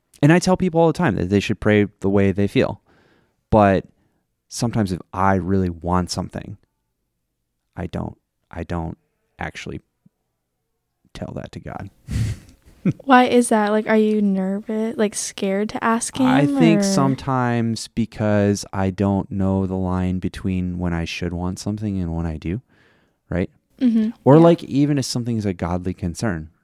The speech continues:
Speaker 1: right? So I might not
Speaker 2: Mm-hmm.
Speaker 1: think, like, "Oh, this is something I should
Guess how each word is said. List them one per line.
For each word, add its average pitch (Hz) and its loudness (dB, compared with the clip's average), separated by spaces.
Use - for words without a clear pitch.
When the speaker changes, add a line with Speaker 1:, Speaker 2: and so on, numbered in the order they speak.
Speaker 1:
right? 85 -2
So - -6
I 90 -2
might 92 2
not 95 2
Speaker 2:
Mm-hmm. 214 -6
Speaker 1:
think, 90 -6
like, 87 -4
"Oh, 113 2
this 117 -2
is 127 -2
something 113 -2
I 107 2
should 120 -2